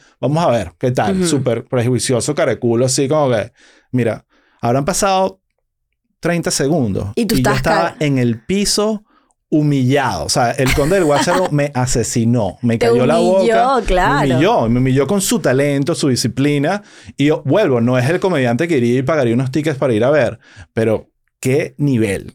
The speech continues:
Speaker 1: y qué, el, el, qué profesional, ¿sabes?
Speaker 2: Claro, es que al final eso es un... Com-, o sea, yo todos los comediantes que la gente,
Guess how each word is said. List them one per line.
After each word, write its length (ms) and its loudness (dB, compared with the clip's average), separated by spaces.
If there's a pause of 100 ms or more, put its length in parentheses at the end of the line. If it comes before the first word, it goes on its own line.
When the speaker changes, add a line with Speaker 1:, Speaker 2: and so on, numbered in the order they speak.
Speaker 1:
y 160 0
qué, 280 0
el, 160 0
el, 260 -2
qué 280 -2
profesional, 920 -2
¿sabes? 200 0
Speaker 2:
Claro, 220 0
es 120 0
que 160 0
al 160 0
final 520 0
eso 300 0
es 60 2
un... 120 2
Com-, 220 -2
o 80 0
sea, 160 0
yo 180 0
todos 180 2
los 120 2
comediantes 420 -2
que 80 0
la 80 0
gente, 400 -2